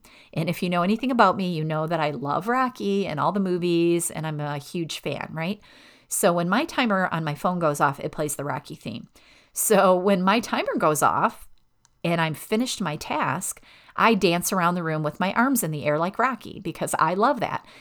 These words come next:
And then I bask in my own success. <laughs> And so that's how I reward myself for getting something done.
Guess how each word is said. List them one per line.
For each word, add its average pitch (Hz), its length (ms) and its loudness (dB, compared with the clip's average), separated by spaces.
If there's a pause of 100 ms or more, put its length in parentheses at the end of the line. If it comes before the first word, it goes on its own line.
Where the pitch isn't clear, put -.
(140)
And 190 140 4
then 185 80 4
I 170 120 4
bask 156 540 2
in 170 140 -2
my 165 180 -2
own 147 220 -2
success. - 760 -4
<laughs> - 320 -14
And 202 160 2
so 175 300 4
that's 214 400 2
how 214 140 4
I 190 80 4
reward 156 460 0
myself 202 560 -2 (420)
for 185 260 2
getting 151 320 -2
something 147 400 -6
done. 233 300 0